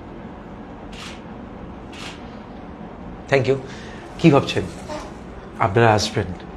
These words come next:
আসতেই পারেন, একটু চা বা একটু কফি। আর আজকের দিনে আড্ডা মানেই মহানায়ক উত্তম কুমার।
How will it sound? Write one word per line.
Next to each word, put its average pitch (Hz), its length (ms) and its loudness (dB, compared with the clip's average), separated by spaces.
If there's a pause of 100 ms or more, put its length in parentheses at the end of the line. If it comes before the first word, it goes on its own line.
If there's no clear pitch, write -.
(200)
আসতেই 127 260 4
পারেন, 135 240 8 (760)
একটু - 320 6 (140)
চা 151 500 10 (380)
বা 156 80 6
একটু 165 220 2
কফি। 143 420 6 (840)
আর 180 200 12 (280)
আজকের - 400 6
দিনে 196 160 8
আড্ডা 156 340 8
মানেই 135 300 6 (960)
মহানায়ক 117 280 6
উত্তম 104 280 2
কুমার। 98 220 -2